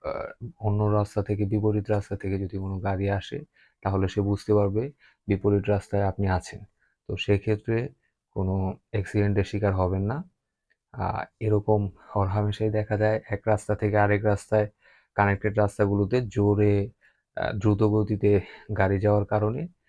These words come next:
অ্যাক্সিডেন্ট হয়ে যায়। দয়া করে প্রত্যেকটি রাস্তার মোড়ে আসার আগে গাড়ির গতিটিকে কমিয়ে ফেলুন, আ, দুর্ঘটনা এড়িয়ে চলুন, নিজে বাঁচুন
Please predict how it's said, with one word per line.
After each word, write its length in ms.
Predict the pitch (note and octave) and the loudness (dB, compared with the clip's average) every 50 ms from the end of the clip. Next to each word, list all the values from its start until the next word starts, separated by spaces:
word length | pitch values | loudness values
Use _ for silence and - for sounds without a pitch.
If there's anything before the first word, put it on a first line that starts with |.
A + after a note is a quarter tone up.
| _ _ _ _ _ | _ _ _ _ _
অ্যাক্সিডেন্ট 420 | - F2+ - - G2+ G2 F#2+ F#2+ F#2+ | -2 -2 0 0 0 0 0 -2 -2
হয়ে 160 | - F#2+ D2+ | -4 -6 -6
যায়। 220 | - - - - _ _ _ _ _ _ _ _ _ _ _ _ _ _ - | -6 -8 -14 -20 _ _ _ _ _ _ _ _ _ _ _ _ _ _ -6
দয়া 240 | G2+ G2 G2 G2 G2 | -4 -2 0 0 0
করে 500 | G2 - G2+ G2+ G2+ G2 G2 - - A#2 - _ | 2 2 2 4 4 4 2 2 0 -4 -10 _
প্রত্যেকটি 480 | - G#2+ G2+ - _ - G#2+ G#2 - A2 | -2 -2 -2 -2 _ -4 -4 -2 0 2
রাস্তার 400 | G#2 G#2 G#2 G2 - - G#2 G2+ | 2 2 2 2 0 0 2 2
মোড়ে 500 | G2+ G2+ G2+ G2+ G2+ G2+ G#2+ A2 A2 - - - _ _ _ _ _ _ _ | 2 2 2 4 4 2 2 0 -2 -6 -10 -14 _ _ _ _ _ _ _
আসার 380 | - - G#2 G2+ - G#2+ G2+ G2 | -8 -6 -6 -4 -2 -2 0 0
আগে 420 | G2+ G2+ G2 G2 G#2+ G#2+ A#2+ C3 C#3 _ _ _ _ _ _ _ _ _ _ _ - | 0 -2 -2 -2 -4 -4 -6 -6 -10 _ _ _ _ _ _ _ _ _ _ _ 0
গাড়ির 260 | - G2 G2 G2 G2 F#2+ | 0 2 4 4 2 2
গতিটিকে 520 | G#2+ G#2 G2 G#2 G#2 G2+ G#2+ G#2+ G#2+ G#2 | 2 2 2 2 2 0 0 0 0 0
কমিয়ে 360 | G2 - A2 A2 A2 A2 G#2+ | 2 2 2 2 4 2 2
ফেলুন, 420 | G#2 - G#2 G#2 G#2+ A#2+ D3 D#3 D#3+ - _ _ _ _ _ _ _ _ _ _ _ - | 2 0 -2 -2 -2 -4 -4 -8 -10 -12 _ _ _ _ _ _ _ _ _ _ _ -10
আ, 240 | - - - - - - | -8 -6 -6 -6 -4 0
দুর্ঘটনা 540 | A2 G#2+ G2+ G2 G#2+ G#2 G#2 G2+ G#2 G2+ G2 - _ _ - | 2 2 4 4 2 2 2 2 0 0 -2 -4 _ _ -2
এড়িয়ে 280 | A2 G2 F#2+ G2+ G2 F#2 | 0 2 4 4 2 2
চলুন, 400 | - - G#2 G2+ A#2+ D3 D#3 D#3 _ _ _ _ _ _ _ _ _ | 0 -2 -2 -2 -2 -6 -8 -12 _ _ _ _ _ _ _ _ _
নিজে 240 | G#2 G2+ G2 G#2+ G#2+ | -2 0 2 2 2
বাঁচুন 400 | G2+ G#2 G2+ G2+ - - - - | 2 2 0 -2 -4 -8 -10 -10